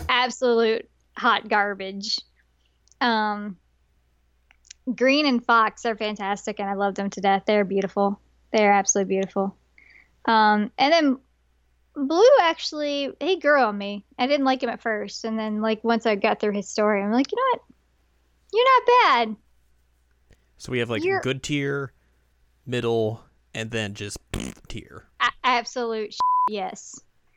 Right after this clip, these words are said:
Speaker 1: Um, so you start realizing throughout while you're playing it that, um,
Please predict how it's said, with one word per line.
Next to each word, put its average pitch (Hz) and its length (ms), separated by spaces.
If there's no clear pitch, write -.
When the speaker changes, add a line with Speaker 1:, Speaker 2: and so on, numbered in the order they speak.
Speaker 1:
Um, 226 500
so 349 720
you 285 380
start - 340
realizing 233 920
throughout 220 640
while 214 200
you're 208 160
playing 202 340
it 202 240
that, 220 420
um, 202 420